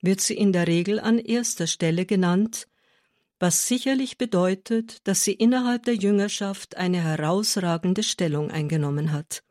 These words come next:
Über das weitere Schicksal von Maria Magdalena nach der Auferstehung Jesu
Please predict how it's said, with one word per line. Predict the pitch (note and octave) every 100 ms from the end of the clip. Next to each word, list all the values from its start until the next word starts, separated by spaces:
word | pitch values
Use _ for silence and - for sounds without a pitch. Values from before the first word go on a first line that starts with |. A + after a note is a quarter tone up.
| _ _ _ _ _ _ _ _ _ _ _
Über | - A3
das | A3 A3 F#3
weitere | F#3 A#3+ B3 B3+ C4
Schicksal | - G#3 G3 - - D#3+ E3 F#3+
von | G#3 G3+
Maria | G3 G3 G3
Magdalena | F#3+ F3+ - F3 E3+ F3+ G3 G#3+ A3+
nach | F3+ F3
der | - F#3
Auferstehung | F#3 G3+ G3+ - G#3+ F#3 E3+
Jesu | E3 F3 F3 - G#3+